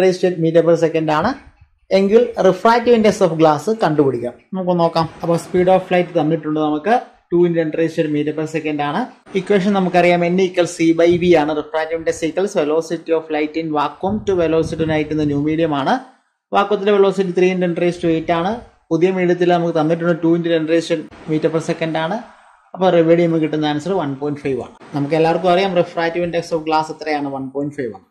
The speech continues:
So അങ്ങനെയാണ് ചെയ്യുന്നത്. അടുത്ത ചോദ്യം കൂടെ പെട്ടെന്ന് നോക്കാം. How many electrons constitute an electric charge of sixteen microcoulomb? അപ്പൊ ഇത് ചെയ്യുന്നത് ഇങ്ങനെയാണ്. Q equals N ആണ് നമ്മുടെ ഇക്വേഷൻ.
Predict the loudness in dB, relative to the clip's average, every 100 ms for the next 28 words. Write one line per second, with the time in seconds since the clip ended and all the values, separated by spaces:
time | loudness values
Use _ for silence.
0 | _ -12 -10 -8 -6 0 0 -2 -10 -18
1 | _ _ _ -20 -20 -20 -10 0 2 6
2 | 8 8 6 4 4 2 4 4 4 2
3 | 2 2 4 6 4 4 2 4 4 4
4 | -2 2 4 4 -2 4 6 6 4 4
5 | 2 0 -6 -2 0 2 4 2 0 -6
6 | -6 -4 0 2 4 2 2 0 4 4
7 | 4 0 -16 _ _ _ _ _ _ _
8 | _ _ _ _ 0 6 6 6 4 4
9 | 6 6 6 4 2 2 2 0 -2 -12
10 | -20 -20 -20 -6 2 4 4 4 4 4
11 | 2 4 4 4 4 4 2 -2 _ -10
12 | -4 4 4 4 0